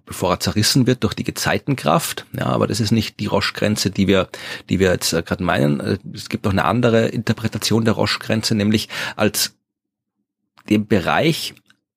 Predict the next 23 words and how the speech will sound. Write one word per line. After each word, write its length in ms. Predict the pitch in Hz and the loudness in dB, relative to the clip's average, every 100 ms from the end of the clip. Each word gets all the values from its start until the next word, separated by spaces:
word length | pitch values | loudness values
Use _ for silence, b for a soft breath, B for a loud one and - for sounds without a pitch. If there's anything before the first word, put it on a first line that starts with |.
| _ - | _ -4
um 180 | 127 - | -2 0
einen 200 | 107 92 | -2 0
Himmelskörper, 800 | 113 156 - - 143 - 117 - _ - B B B B | 0 -2 -2 0 2 2 0 0 _ -20 B B B B
ähm, 340 | - 107 113 - | 0 2 2 -2
wo 400 | 98 95 113 - _ - | -2 2 4 2 _ -2
der 100 | 107 | 0
gravitative 600 | - 101 127 117 120 - | 2 2 2 2 2 2
Einfluss 440 | 101 135 - 143 - | 2 0 -2 -2 0
dieses 160 | 123 | 0
Himmelskörpers 720 | - 127 127 - 120 - 117 - | 2 2 2 0 -2 0 -2 -2
groß 340 | - 117 - | 0 0 2
genug 280 | 107 110 - | 2 0 0
ist, 200 | 110 - | -4 -2
dass 260 | 101 - | -4 -4
Zeug 280 | - 95 92 | -2 0 0
ihn 120 | 101 | 0
umkreisen 460 | 101 92 - 82 92 | -2 0 0 -2 -2
kann. 160 | - - | -6 -4
Also 140 | 117 | -2
du 20 | |
kannst 180 | 123 110 | 0 2
dir 40 | 104 | 2
vorstellen, 340 | 120 120 135 | 2 2 2